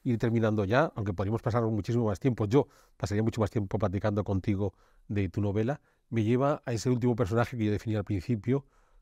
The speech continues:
que es el protagonista, que, que es el hilo conductor, que es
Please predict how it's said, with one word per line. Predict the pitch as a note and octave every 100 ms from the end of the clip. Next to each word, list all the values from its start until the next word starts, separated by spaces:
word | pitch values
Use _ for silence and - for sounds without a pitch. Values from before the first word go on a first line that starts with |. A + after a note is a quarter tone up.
| -
que | G#2
es | G#2
el | G#2
protagonista, | G2+ G2+ G2 A2 - G#2+
que, | F#2 G#2 A#2 F#2+ -
que | G2
es | G#2
el |
hilo | G#2+ G#2+
conductor, | G2+ F#2 - G#2 A2
que | F#2+
es | -